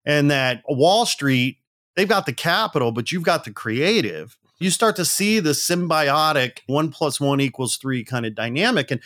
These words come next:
I think that's where the courage comes from, right? You, you start to say, "Wait a minute, I know who I am in this world, and I know the value that I create in this world." And, and I just feel like for us, just to bring it back around,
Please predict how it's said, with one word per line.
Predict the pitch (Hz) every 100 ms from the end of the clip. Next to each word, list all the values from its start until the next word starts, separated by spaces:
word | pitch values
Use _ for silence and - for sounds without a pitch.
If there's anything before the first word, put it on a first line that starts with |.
| - -
I |
think | 160 156
that's | 127 147 -
where | 180
the | 170
courage | - 190 220
comes | - 123 107
from, | - - -
right? | 127 131 131
You, | 135
you | 135 139
start | 131 156 143
to | 139
say, | 151
"Wait | 131 190
a | 185
minute, | 113 107 - _ _ -
I | 135
know | 143 196
who | 202 151
I | 120
am | 120 113 110
in | 110
this | 104 -
world, | 110 110 127
and | 123
I | 123
know | 147 202
the | 185
value | 123 113 113 113 113 113 120
that | 117 113
I | 113 113
create | - 120 113 110
in | 107
this | 107 104
world." | 110 101 101 110 _ _ _ _ -
And, | 160 160 170
and | 170
I | 170
just | 156 160
feel | - 175 175
like | 143 135
for | - 131
us, | 143 139
just | 139 -
to |
bring | 117 127
it | 120
back | 120 117
around, | 127 190 196 135